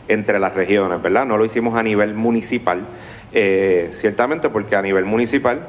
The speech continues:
pues, pues serían unas cantidades, eh, pequeñas igual,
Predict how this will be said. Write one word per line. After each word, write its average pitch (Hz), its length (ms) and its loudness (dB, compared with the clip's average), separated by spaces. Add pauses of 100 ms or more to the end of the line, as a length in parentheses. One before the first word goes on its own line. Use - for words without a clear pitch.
(120)
pues, 92 140 -2 (160)
pues 90 100 -6
serían 95 340 0
unas 110 160 0
cantidades, 107 680 0 (480)
eh, 104 520 2 (840)
pequeñas 120 440 0
igual, 110 460 0